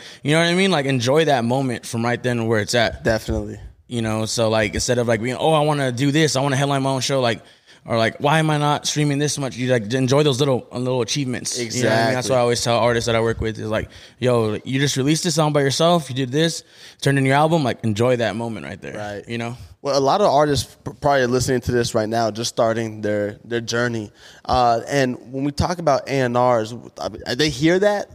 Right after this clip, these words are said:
Speaker 2: you know, saying, or they hear that position. So what does that actually mean to be an A and R? What is, what does it mean?
Speaker 1: It's, you know, it's, like, from, you know, either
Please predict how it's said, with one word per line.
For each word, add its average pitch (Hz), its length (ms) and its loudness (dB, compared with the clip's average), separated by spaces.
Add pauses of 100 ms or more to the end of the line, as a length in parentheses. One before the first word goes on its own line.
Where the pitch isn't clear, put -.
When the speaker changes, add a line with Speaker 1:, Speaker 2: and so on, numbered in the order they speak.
(100)
Speaker 2:
you 165 100 -4
know, 165 140 4
saying, 170 400 2
or 139 80 2
they 127 100 0
hear 147 240 2
that 143 220 2
position. 139 540 -4 (260)
So 147 340 -2 (220)
what 208 340 -2 (220)
does 151 160 0
that 151 200 2
actually 135 380 -2
mean 117 520 -2
to 123 80 -6
be 117 120 -2
an 110 80 -2
A 107 140 -2
and 101 100 -4
R? 101 140 -8
What 123 140 0
is, 139 260 -4
what 131 120 -4
does 127 180 -10
it 107 60 -8
mean? 107 280 -8 (100)
Speaker 1:
It's, 147 380 -2 (380)
you 240 160 -4
know, 135 200 2
it's, 143 280 0
like, 156 300 2
from, 123 680 0
you 117 100 0
know, 110 460 2
either 120 640 2